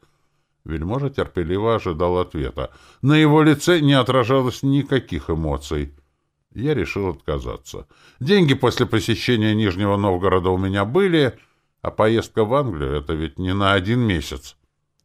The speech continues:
«Вы знаете, я сейчас занят. У меня много больных, бросить которых я не могу», — сказал я. «Да это же король! Это не простой смертный, он не может ждать!» «Его лечат лучшие английские врачи», —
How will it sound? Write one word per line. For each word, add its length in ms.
«Вы 160
знаете, 440
я 120
сейчас 360
занят. 440
У 40
меня 260
много 300
больных, 440
бросить 380
которых 440
я 140
не 140
могу», — 500
сказал 500
я. 180
«Да 280
это 360
же 160
король! 800
Это 260
не 160
простой 500
смертный, 640
он 300
не 100
может 480
ждать!» 480
«Его 240
лечат 420
лучшие 360
английские 560
врачи», — 480